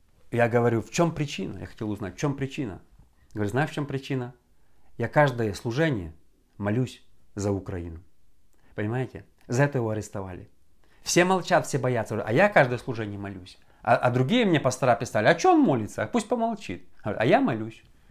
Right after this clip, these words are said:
за мир. Ничего не говорю, просто: «Бог, дай мир». А я молюсь. В стране опасно, могут арестовать. Он говорит: «А я молюсь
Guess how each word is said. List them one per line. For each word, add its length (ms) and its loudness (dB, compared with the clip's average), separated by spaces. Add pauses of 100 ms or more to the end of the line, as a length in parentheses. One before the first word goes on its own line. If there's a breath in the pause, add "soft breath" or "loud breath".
(120)
за 160 0
мир. 220 -2
Ничего 320 4
не 140 6
говорю, 220 4
просто: 340 2
«Бог, 260 2
дай 160 2
мир». 240 -2 (220 loud breath)
А 80 -2
я 140 2
молюсь. 400 -6 (120)
В 60 -14
стране 400 4
опасно, 460 2
могут 280 0
арестовать. 420 -2
Он 100 -2
говорит: 160 -4
«А 20 -2
я 100 0
молюсь 380 -6